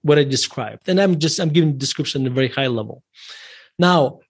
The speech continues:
what I have no, zero control over is the outcome in the short run. None. I can buy a stock today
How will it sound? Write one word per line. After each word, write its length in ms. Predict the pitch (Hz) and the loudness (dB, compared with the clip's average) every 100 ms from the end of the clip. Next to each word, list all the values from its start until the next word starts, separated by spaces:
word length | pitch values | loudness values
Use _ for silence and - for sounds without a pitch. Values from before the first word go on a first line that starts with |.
| - | -2
what 180 | 156 180 | 2 2
I 100 | 156 | 0
have 300 | - 202 156 | -2 -2 -2
no, 180 | 165 | -2
zero 560 | 156 - 131 147 226 233 | -4 -6 -2 2 4 4
control 560 | - 156 - 151 131 123 | 0 -6 -4 -2 0 2
over 540 | 123 117 113 117 - _ _ _ _ _ 151 | 0 -2 -4 -4 -8 _ _ _ _ _ -4
is 140 | 120 | 0
the 180 | 160 165 | 0 2
outcome 640 | 147 156 156 - 139 123 | 2 2 0 -4 -4 -4
in 120 | - 139 | -4 -2
the 60 | |
short 380 | - - 135 - | -2 -2 -4 -6
run. 160 | 117 - _ _ _ _ | -14 -16 _ _ _ _
None. 300 | 147 143 98 - _ _ _ - - - 151 | 0 0 -2 -14 _ _ _ -20 -20 -6 0
I 100 | 170 | 2
can 220 | 185 151 | 2 2
buy 160 | 165 | 4
a 60 | 185 | 2
stock 320 | 262 160 165 | 0 -2 -2
today 580 | - 139 131 120 131 | -4 0 0 0 -4